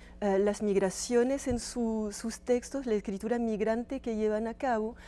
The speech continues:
y el, sobre todo la visión que tienen sobre el, la República Dominicana, porque constantemente, a pesar de la distancia, de los cambios de idioma, el, están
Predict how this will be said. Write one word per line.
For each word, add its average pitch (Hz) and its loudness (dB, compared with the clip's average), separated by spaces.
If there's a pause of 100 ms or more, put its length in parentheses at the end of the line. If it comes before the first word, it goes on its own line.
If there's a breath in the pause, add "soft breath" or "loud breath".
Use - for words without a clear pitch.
(340 loud breath)
y 269 2
el, 208 4
sobre 220 0
todo 247 2
la 214 2
visión 262 -2
que 247 -4
tienen 226 0
sobre 220 2 (300 loud breath)
el, 208 4
la 202 4
República 208 -4
Dominicana, 190 0
porque 185 -2
constantemente, 247 -2
a 233 -2
pesar 202 -2
de 214 0
la 202 0
distancia, 220 -2
de 208 0
los 190 -2
cambios 214 -4
de 240 -2
idioma, 220 0 (400 loud breath)
el, 214 4
están 196 0